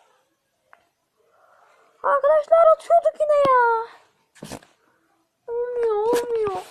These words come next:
Seçmen güzel. Devam,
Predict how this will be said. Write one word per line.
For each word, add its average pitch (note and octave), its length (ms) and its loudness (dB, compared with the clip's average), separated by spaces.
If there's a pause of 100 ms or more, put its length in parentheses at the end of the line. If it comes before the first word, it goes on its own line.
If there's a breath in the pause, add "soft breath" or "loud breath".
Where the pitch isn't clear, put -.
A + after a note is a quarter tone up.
(3750)
Seçmen G#4+ 500 -10
güzel. G#4 220 -12 (180)
Devam, G4+ 460 -16